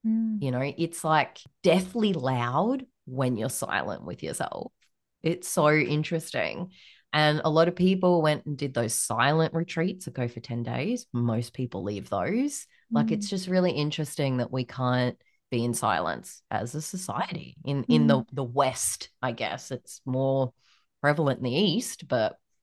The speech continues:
Speaker 2: it's just really interesting that we,
Speaker 1: Mm.
Speaker 2: you know, but th-, th-, your creativity, like, everything's in our minds and we ignore it,
Speaker 1: Mm.
Speaker 2: especially as content writers and copywriters.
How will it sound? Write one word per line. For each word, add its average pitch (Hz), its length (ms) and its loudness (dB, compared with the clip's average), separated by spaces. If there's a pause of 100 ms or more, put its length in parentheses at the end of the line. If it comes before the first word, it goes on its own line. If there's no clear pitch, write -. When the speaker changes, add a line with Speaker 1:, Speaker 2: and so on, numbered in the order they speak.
(160)
Speaker 2:
it's 196 180 0
just 330 180 -2
really 226 240 6
interesting 151 800 2
that 123 220 -2
we, 131 340 2
Speaker 1:
Mm. 113 200 -2 (440)
Speaker 2:
you 151 160 -2
know, 127 280 0 (140)
but 220 260 2
th-, 190 240 -6
th-, 185 120 -10
your 247 120 -2
creativity, 269 880 4
like, 196 220 -8
everything's 277 580 4
in 226 120 8
our 202 120 8
minds 180 720 4
and 247 180 6
we 302 160 6
ignore 311 420 10
it, - 180 4 (560)
Speaker 1:
Mm. 262 40 0
Speaker 2:
especially 240 840 4
as 202 320 4
content 254 560 0
writers 165 460 4
and - 120 -16
copywriters. 208 840 0